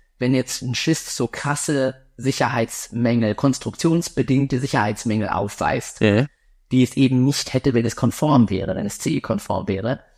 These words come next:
Speaker 1: dass dann im Versicherungsfall, also wenn man mal seine Kaskoversicherung oder seine Haftpflichtversicherung in Anspruch nehmen will,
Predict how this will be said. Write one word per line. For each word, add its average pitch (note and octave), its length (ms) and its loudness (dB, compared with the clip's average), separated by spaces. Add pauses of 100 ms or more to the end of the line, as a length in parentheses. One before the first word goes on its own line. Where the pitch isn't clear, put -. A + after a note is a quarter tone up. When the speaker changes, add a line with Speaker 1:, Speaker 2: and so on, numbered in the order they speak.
(400)
Speaker 1:
dass - 200 -4
dann E3 320 4
im B2+ 120 0
Versicherungsfall, C3 920 -2 (320)
also A2 180 -4
wenn C#3 200 4
man B2 160 0
mal A#2 260 0
seine A2 520 0
Kaskoversicherung B2 920 -2
oder A2 160 0
seine G#2+ 200 -2
Haftpflichtversicherung A#2+ 720 -2
in G#2+ 100 0
Anspruch - 440 0
nehmen G2+ 260 0
will, F#2 180 -4